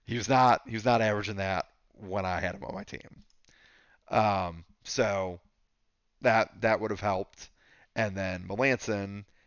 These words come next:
is a hundred forty-seventh in scoring, which is on the high end for relief pitchers, but relief pitchers will probably never really make or break a lot of your weeks.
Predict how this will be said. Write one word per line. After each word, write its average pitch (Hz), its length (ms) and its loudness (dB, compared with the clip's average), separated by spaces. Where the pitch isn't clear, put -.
is 104 360 -4
a - 80 -12
hundred 104 360 -4
forty-seventh 95 680 -4
in 90 300 -12
scoring, 90 640 -10
which 101 220 -8
is 95 240 -8
on 139 180 4
the 135 100 4
high 117 180 4
end 113 100 -2
for 113 100 -8
relief 98 260 -8
pitchers, 95 340 -6
but 101 120 -4
relief 92 280 -8
pitchers 90 340 -10
will 90 200 -12
probably 127 460 2
never 110 220 2
really 98 300 -6
make 95 280 -8
or 98 80 -8
break 90 480 -8
a - 40 -4
lot 90 220 -2
of 82 100 -10
your - 180 -16
weeks. - 440 -20